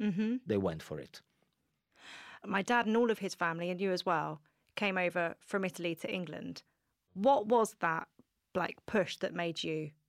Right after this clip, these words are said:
Speaker 1: make that leap?
Speaker 2: Torre del Greco, where I was born, my town was far too small for what I wanted to do.
Speaker 1: Mm.
Speaker 2: Once I set in my mind that I wanted to create something with my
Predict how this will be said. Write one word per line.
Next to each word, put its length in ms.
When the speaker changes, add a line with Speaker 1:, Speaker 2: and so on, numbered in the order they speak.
Speaker 1:
make 300
that 180
leap? 280
Speaker 2:
Torre 260
del 140
Greco, 380
where 180
I 40
was 220
born, 480
my 140
town 360
was 260
far 240
too 240
small 420
for 160
what 200
I 40
wanted 400
to 80
do. 240
Speaker 1:
Mm. 200
Speaker 2:
Once 280
I 60
set 300
in 100
my 120
mind 300
that 260
I 20
wanted 380
to 100
create 360
something 520
with 160
my 320